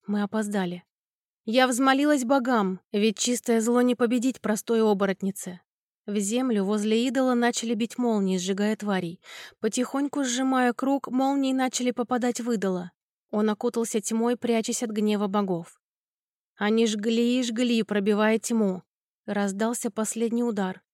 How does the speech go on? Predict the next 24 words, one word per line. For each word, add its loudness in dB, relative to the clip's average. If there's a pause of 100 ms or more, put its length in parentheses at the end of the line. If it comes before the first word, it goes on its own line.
(160)
и 0
идол 2
развалился 0
на 0
части, -2
выпуская -2
души -4
принесённых -2
в -4
жертву -4
существ. -10 (720)
Я 2
продолжала 4
молиться. 0 (340)
Твари, 4
растерявшиеся 0
от -4
потери 2
лидера, 2
начали 2
умирать 2
под 0
мечами 2
воинов, 0